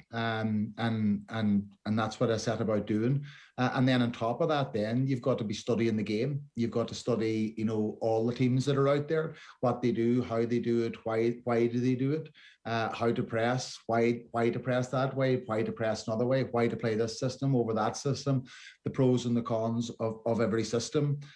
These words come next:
um, and then how to take all those systems down you know, you need a plan for that as well.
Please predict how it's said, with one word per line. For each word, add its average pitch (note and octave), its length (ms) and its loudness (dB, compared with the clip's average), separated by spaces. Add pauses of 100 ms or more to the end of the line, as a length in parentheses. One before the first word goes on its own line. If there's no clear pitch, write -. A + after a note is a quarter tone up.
(200)
um, A#2+ 520 2
and B2 120 2
then A#2+ 120 2
how A#2 220 4
to G#2+ 100 -4
take A#2 280 0
all A2+ 180 0
those A2+ 200 -2
systems A2+ 380 -2
down B2+ 460 2 (300)
you C3+ 120 4
know, C3+ 80 4
you A#2+ 120 4
need B2 140 4
a A#2 60 2
plan A2+ 440 -4
for A2+ 120 -4
that A2+ 260 -2
as B2+ 120 0
well. A2+ 520 -2